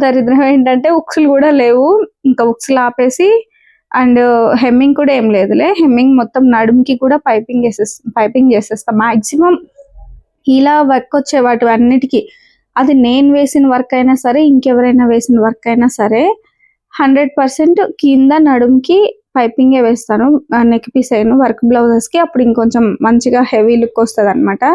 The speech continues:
నెక్ పీస్ వేస్తే ఏంటంటే కొంచెం సింపుల్ అయిపోతది, కింద పైనంతా మంచిగా ఉండి నాకు నచ్చుతుంది నీట్‌గా. So, ఆ, అది రెడీమేడ్ వాటికైనా సరే వర్క్ బ్లౌజెస్ అంటే నడుముకి కూడా టిష్యూ తోటి, గోల్డ్ టిష్యూ అంటే గోల్డ్ అని కాదు, ఎవరికి ఏ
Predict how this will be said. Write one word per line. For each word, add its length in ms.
నెక్ 240
పీస్ 220
వేస్తే 260
ఏంటంటే 440
కొంచెం 280
సింపుల్ 280
అయిపోతది, 500
కింద 160
పైనంతా 460
మంచిగా 420
ఉండి 200
నాకు 220
నచ్చుతుంది 540
నీట్‌గా. 380
So, 100
ఆ, 20
అది 220
రెడీమేడ్ 480
వాటికైనా 480
సరే 140
వర్క్ 260
బ్లౌజెస్ 380
అంటే 140
నడుముకి 440
కూడా 200
టిష్యూ 340
తోటి, 220
గోల్డ్ 220
టిష్యూ 240
అంటే 140
గోల్డ్ 260
అని 180
కాదు, 180
ఎవరికి 340
ఏ 20